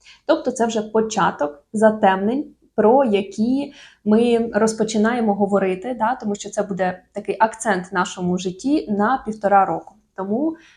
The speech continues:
вже зараз, в вересні місяці, розпочинаються ось ці зміни. Хоча, пам'ятаєте, про, е, затемнення я вам казала ще раніше. Тобто якась інформація у вас вже могла приходити, і зараз ви вже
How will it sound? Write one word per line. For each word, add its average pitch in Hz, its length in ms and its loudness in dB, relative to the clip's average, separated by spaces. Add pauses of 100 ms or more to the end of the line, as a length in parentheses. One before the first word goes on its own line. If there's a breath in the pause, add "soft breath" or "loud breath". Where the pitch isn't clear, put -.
(120 loud breath)
вже 214 200 2
зараз, 208 560 2 (200)
в 208 80 0
вересні 208 420 4
місяці, 294 440 -2
розпочинаються 208 760 -6
ось 202 160 -10
ці 214 160 -4
зміни. 170 300 -4 (300 loud breath)
Хоча, 233 200 2
пам'ятаєте, 233 640 2
про, 220 440 0
е, 208 120 0
затемнення 208 720 0 (140)
я 208 200 4
вам 285 140 0
казала 214 360 -4
ще 233 240 -4
раніше. 202 460 0 (140)
Тобто 202 220 -4
якась 208 300 0
інформація 214 640 -4
у - 60 -4
вас 226 200 -2
вже 208 180 -8
могла 208 440 2
приходити, 185 680 -4 (360 loud breath)
і 214 240 4
зараз 254 420 2
ви 214 160 0
вже 208 360 0